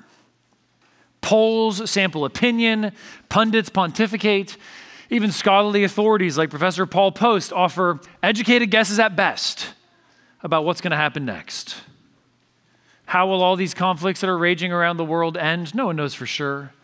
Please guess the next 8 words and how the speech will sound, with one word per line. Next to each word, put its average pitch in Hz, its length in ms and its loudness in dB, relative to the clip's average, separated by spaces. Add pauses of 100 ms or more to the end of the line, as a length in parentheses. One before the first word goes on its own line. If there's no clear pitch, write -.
(320)
No 180 140 -4
one 170 140 -4
can 151 100 -6
say. 107 320 -8 (1160)
But 151 100 -14
we 147 100 -4
do 214 220 2
know - 340 -4